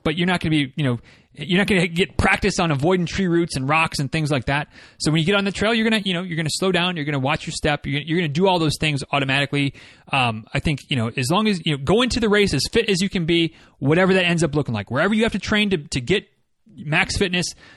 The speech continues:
get your runs in, things like that, that's, that's more important than, than the lo-, than the, the environment, I think, that you train in.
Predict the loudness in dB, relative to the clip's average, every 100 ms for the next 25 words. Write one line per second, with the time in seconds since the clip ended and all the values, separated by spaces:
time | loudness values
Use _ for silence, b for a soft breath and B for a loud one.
0 | B B _ -2 2 2 2 0 0 -2
1 | 0 0 0 0 2 0 -2 _ _ _
2 | _ _ _ 0 0 0 -4 -6 -2 0
3 | 0 -2 -2 0 2 2 0 0 -4 -4
4 | -2 -4 -2 -2 -4 -4 -4 -4 -8 -4
5 | -2 0 -2 -4 -2 -2 0 2 2 -2
6 | -6 -8 -6 -4 -6 -6 -4 -4 -4